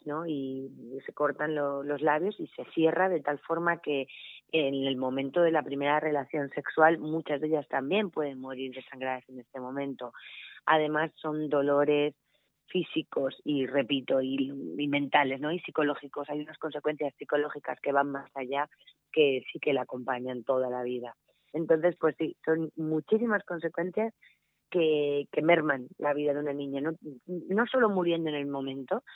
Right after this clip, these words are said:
como muchas de ellas que, que lamentablemente es en el mismo momento, pero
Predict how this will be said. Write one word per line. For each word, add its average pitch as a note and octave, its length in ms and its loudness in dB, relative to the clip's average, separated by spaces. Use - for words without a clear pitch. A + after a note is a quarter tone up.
como E3+ 180 2
muchas D#3+ 440 2
de C#3+ 80 -2
ellas C#3+ 360 0
que, C3 400 -4
que C3+ 120 -6
lamentablemente C3+ 880 -4
es B2+ 140 -10
en C#3 80 -6
el C3 60 -4
mismo C3+ 280 -6
momento, C#3 460 -6
pero D#3 220 6